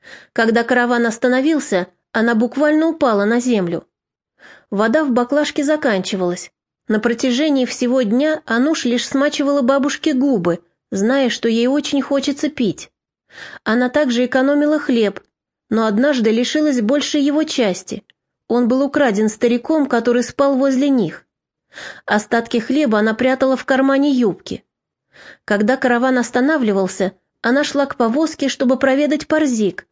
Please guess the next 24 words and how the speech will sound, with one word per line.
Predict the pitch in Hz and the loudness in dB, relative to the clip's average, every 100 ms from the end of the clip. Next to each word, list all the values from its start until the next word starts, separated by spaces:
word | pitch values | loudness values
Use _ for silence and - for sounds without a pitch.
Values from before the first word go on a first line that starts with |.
| _ _ | _ _
которая | - 214 226 220 | -4 -2 2 2
лежала | 220 220 254 285 | 2 2 2 0
в | 262 | 0
забытьи. | 262 262 302 226 190 160 - _ _ _ _ _ _ - | 0 0 0 -2 -2 -2 -8 _ _ _ _ _ _ -6
Девушка | 208 294 294 - | -2 0 -2 -2
уже | 285 277 294 | -2 0 2
не | 302 | 2
узнавала | 285 294 302 269 214 | 2 2 2 2 2
ни | 208 220 | 2 2
Ануш, | 214 240 294 - - _ - | 2 0 0 -6 -14 _ -4
ни | 226 | -2
Сирануш, | 226 254 226 240 302 294 - _ _ - | 0 0 2 2 0 -2 -8 _ _ -4
но | 233 | -2
слабым | 240 294 302 269 262 | 0 0 2 2 2
голосом | 262 320 302 294 | 2 2 0 0
звала | 262 247 262 294 | 0 0 2 0
своего | 294 294 285 311 | 0 0 2 2
ребёнка. | 320 269 220 175 - 214 _ _ _ _ _ - - - - | 2 2 0 -2 -8 -14 _ _ _ _ _ -18 -18 -10 -2
Две | 214 302 | 0 2
исхудавшие | 277 - 262 294 294 - 269 | 0 -2 0 2 0 0 2
руки | 254 254 320 | 2 0 -2
тянулись | 311 285 302 302 294 | 0 2 2 2 0
к | - | 0
Лале, | 320 311 240 190 | 2 2 2 0